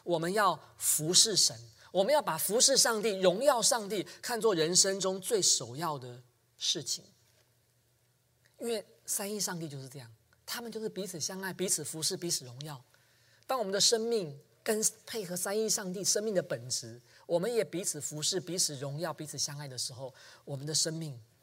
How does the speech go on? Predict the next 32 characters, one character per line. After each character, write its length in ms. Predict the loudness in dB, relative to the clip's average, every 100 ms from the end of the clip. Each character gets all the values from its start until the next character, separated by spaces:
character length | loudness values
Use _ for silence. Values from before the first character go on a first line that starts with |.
| _ -16
才 180 | -10
会 80 | -8
觉 140 | -8 -8
得 160 | -12
丰 300 | -12 -12 -8
盛。 200 | -6 -6 -10 _ _ _ _ _ _ _ _ _ _ _ -6
所 120 | -4
以 80 | -4 -2
上 260 | -2 -2
帝 100 | -6
基 160 | -6 -6
本 160 | -8 -6
上 160 | -6
是 140 | -6 -6
邀 200 | -4 -4
请 240 | -4 -8 -12
你 200 | -10 -8
我 160 | -10 -14 _ _ _ _ _ _ _ -6
加 280 | -2 -2 -2
入 160 | -2
他 180 | -4 -6
那 120 | -10
个 100 | -4
神 300 | 0 0 0
圣 300 | -2 -2 -2
的 160 | -10 -16 -12
舞 180 | -12
蹈。 180 | -12 -16 -18 _ _ _
好， 100 | -6
你 140 | -2
知 80 | 4
道 280 | 8 6 4